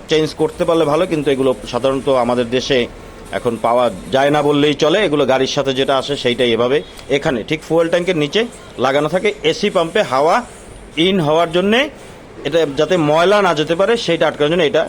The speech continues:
এখানে দেওয়া হয়েছে। এসি পাম্পের সাথে সেকেন্ডারি এয়ার কন্ট্রোলার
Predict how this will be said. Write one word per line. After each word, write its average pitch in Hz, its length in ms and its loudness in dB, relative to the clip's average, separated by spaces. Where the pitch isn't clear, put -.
এখানে 123 300 0
দেওয়া 147 200 4
হয়েছে। 101 280 0
এসি 190 180 0
পাম্পের 120 340 -2
সাথে 87 160 -6
সেকেন্ডারি 151 360 0
এয়ার 139 180 2
কন্ট্রোলার 156 340 0